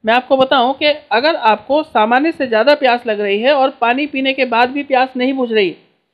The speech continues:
तो आप समझ जाइए कि आपका ब्लड शुगर लेवल बढ़ा हुआ हो सकता है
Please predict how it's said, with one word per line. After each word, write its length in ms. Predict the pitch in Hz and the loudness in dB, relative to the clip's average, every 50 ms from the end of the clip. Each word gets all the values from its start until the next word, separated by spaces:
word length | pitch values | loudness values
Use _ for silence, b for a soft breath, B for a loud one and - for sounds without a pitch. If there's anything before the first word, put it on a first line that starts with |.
| _ _ _ _ _ _ | _ _ _ _ _ _
तो 60 | - - - - - | 0 0 0 -2 0
आप 200 | 214 254 269 262 - | 2 2 2 0 -2
समझ 200 | 269 277 294 277 | -2 -2 -2 -2
जाइए 260 | 254 233 233 240 262 | 0 0 0 0 -2
कि 140 | 262 320 294 | -2 -4 -6
आपका 480 | - - - 208 214 214 - 302 285 262 | -6 -2 -2 -2 -2 -2 -2 -2 -2 -2
ब्लड 260 | 226 233 262 285 277 | -2 -2 -2 -2 -2
शुगर 240 | - 262 247 240 233 | -6 -6 -6 -4 -4
लेवल 220 | 233 240 254 247 233 | -2 -2 -4 -4 -4
बढ़ा 220 | 202 190 196 214 | -4 -4 0 2
हुआ 160 | 247 262 262 | 2 4 4
हो 100 | 254 247 247 | 2 2 -2
सकता 280 | 247 240 - - 247 | -4 -8 -6 -4 -2
है 160 | 254 294 381 | -2 -2 -2